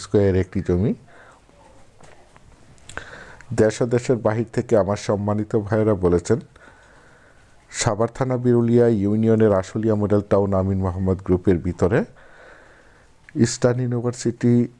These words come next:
ড্যাফোডিল ইন্টারন্যাশনাল ইউনিভার্সিটি, ব্র্যাক ইউনিভার্সিটির সন্নিকটে এ ব্লকে একদম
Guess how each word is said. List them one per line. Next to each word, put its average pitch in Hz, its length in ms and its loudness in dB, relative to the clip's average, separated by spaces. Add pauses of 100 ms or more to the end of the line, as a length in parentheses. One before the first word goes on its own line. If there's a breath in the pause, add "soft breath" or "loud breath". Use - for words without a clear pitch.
(240)
ড্যাফোডিল 107 380 0 (120)
ইন্টারন্যাশনাল 107 600 0
ইউনিভার্সিটি, 101 640 -2 (360)
ব্র্যাক 98 280 0
ইউনিভার্সিটির 101 640 -4
সন্নিকটে 95 560 0 (180)
এ - 20 6 (120)
ব্লকে 90 360 2 (200)
একদম 95 240 -2